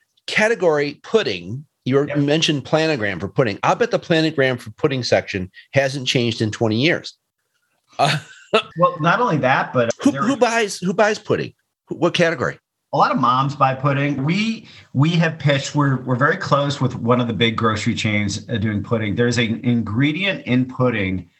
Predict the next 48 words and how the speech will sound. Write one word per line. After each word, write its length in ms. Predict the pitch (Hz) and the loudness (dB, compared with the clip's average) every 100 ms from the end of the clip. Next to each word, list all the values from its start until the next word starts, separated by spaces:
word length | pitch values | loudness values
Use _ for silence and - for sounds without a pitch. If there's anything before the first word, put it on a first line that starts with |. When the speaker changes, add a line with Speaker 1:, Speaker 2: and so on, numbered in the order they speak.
| _ _ _ - | _ _ _ -2
Speaker 2:
that 560 | 117 113 104 - - - | 0 2 0 -6 -16 -14
covid 480 | - 120 143 147 123 | -4 0 0 2 0
has 480 | 104 113 107 98 - - _ _ - | 0 0 0 -2 -6 -12 _ _ -6
killed, 500 | - 123 87 71 - - | 2 2 2 -4 -14 -2
and 120 | 104 | 0
I 40 | |
forget 320 | 104 120 156 165 | 0 -2 -4 -2
what 120 | 240 | -2
it's 140 | - | -2
called. 340 | - 98 92 87 | -4 -2 -2 -2
It's 160 | 80 | -8
not, 340 | 101 101 98 - | -6 -8 -8 -10
uh, 240 | 90 87 92 | -10 -2 0
Speaker 1:
Oh, 80 | |
a 40 | 147 | 2
supply 320 | 139 113 185 | 0 0 0
chain 280 | 196 127 90 | 2 -2 0
problem. 340 | 90 64 55 _ _ _ - | -4 -4 -10 _ _ _ -2
Speaker 2:
Yeah, 180 | 135 117 | 0 0
supply 260 | - 147 | -2 -2
chain 240 | 156 160 131 | 0 -2 0
problem 380 | 123 120 113 | 0 0 0
where 240 | 123 165 - | 2 0 0
Speaker 1:
<laughs> 380 | 151 - 123 - | -2 0 -4 -4
Speaker 2:
th-, 100 | 147 - | -8 -2
there's 180 | 160 | 2
only 200 | 202 180 | 4 2
two 200 | 143 170 | 2 0
big 240 | 147 127 113 | 0 0 -2
pudding 260 | 127 113 | -2 -2
guys 260 | 90 87 82 | -4 -6 -6
out 180 | 85 82 | -6 -4
there. 240 | 82 98 127 | -6 -6 -2
Um, 180 | 120 | 2
Speaker 1:
Yeah, 80 | - 175 | 2 2
right. 220 | 175 90 - | 0 -2 -2
Yeah. 180 | 156 - _ _ _ _ | -2 -2 _ _ _ _
Speaker 2:
where 140 | 185 | 0
they've 140 | 170 139 | 2 2
had 120 | 143 | 2
a 40 | 139 | 2
hard 240 | 139 147 | 0 2
time 160 | 143 123 | 0 0
getting 220 | 131 120 | 0 0
their 100 | 113 | 0
hands 240 | 120 117 | 0 0
on. 160 | 113 104 | 0 -2
So 400 | 101 123 113 104 | 2 2 2 -4